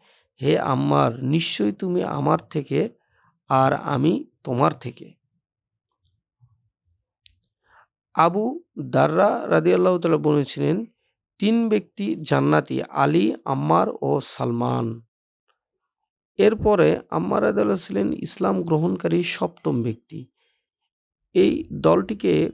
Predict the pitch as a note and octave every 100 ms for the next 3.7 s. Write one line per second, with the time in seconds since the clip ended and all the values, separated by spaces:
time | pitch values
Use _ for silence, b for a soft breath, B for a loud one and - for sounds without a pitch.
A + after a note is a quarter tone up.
0 | _ - E3+ F3+ F#3 D#3 D#3 D3+ E3 D#3+
1 | D#3+ C#3+ - - - - D#3+ D#3 - -
2 | - - - F3+ G3+ G3+ F#3 F3+ - -
3 | D3+ D#3 D#3 C#3+ A#2 A2+